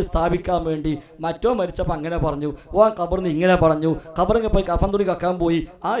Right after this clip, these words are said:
ഏർപ്പാടൊന്നും ആവശ്യമില്ല. കഫൻ തുണി കക്കാൻ പോവുക, ഖബർ മാന്തിയിട്ട്, ഖബർ മാന്തിയിട്ട് മയ്യത്തിനെ കഫൻ തുണി കക്കാൻ പോവുക,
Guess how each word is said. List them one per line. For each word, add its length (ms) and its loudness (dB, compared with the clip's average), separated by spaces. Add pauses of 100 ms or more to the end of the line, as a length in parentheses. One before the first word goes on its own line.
ഏർപ്പാടൊന്നും 440 -8
ആവശ്യമില്ല. 360 -6 (640)
കഫൻ 280 -2
തുണി 140 -4
കക്കാൻ 320 -6
പോവുക, 140 -10 (300)
ഖബർ 300 4
മാന്തിയിട്ട്, 380 2 (960)
ഖബർ 280 8 (160)
മാന്തിയിട്ട് 560 4
മയ്യത്തിനെ 400 -2 (100)
കഫൻ 340 4
തുണി 200 6
കക്കാൻ 340 2
പോവുക, 140 2